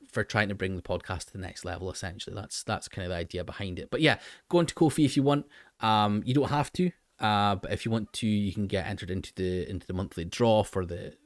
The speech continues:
for the merch. I'm gonna try different merches and stuff as well. Um, and yeah, it's, it's one entry per person,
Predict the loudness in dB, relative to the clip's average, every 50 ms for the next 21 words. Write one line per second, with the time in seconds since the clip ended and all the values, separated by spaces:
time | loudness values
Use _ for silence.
0 | -20 _ _ _ -14 -12 -8 -4 -2 -2 -2 -2 -4 -8 -8 -8 -10 -14 _ -20
1 | -20 -20 _ _ _ -6 -6 -4 -2 -2 -2 -2 -2 -4 -6 -8 -6 -6 -6 -6
2 | -6 -6 -8 -8 -8 -8 -8 -8 -8 -8 -6 -4 0 2 4 4 4 4 2 0
3 | -4 -10 -20 -20 -20 -20 -20 -16 _ 0 2 4 6 6 6 4 4 2 2 2
4 | 2 0 -2 -2 -6 -10 _ _ _ _ _ _ 0 2 4 4 4 4 2 2
5 | 0 0 -2 -4 -6 -6 -6 -8 -10 -14 _ _ _ _ _ _ _ 2 4 4
6 | 4 4 2 -2 -2 -2 -2 -2 0 0 0 0 2 4 4 4 4 4 2 0
7 | 2 0 2 4 4 4 4 4 4 2 2 0